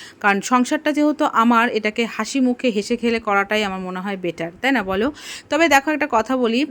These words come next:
মেয়েদের জীবন কিন্তু বাপের বাড়িতে কতটা সুখ করলে তার থেকেও শ্বশুরবাড়ির সুখটাই হচ্ছে আসল,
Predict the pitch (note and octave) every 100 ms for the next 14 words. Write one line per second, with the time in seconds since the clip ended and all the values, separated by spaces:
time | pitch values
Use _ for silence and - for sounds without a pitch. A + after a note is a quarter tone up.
0 | A3+ A3+ A#3+ B3+ C#4+ B3 C4 C#4 C4+ C#4
1 | C#4 C4+ C4+ G#3 - B3 B3 C4 C4+ A3+
2 | A3 B3 B3+ - B3+ A#3+ - C4 A#3+ G#3+
3 | G3 G3 - A#3 G3 B3 - - - -
4 | - G3 A3 A3 D4 C#4+ C#4+ - B3 -
5 | A#3+ A#3 A3 - - F3+ - A#3 D#3+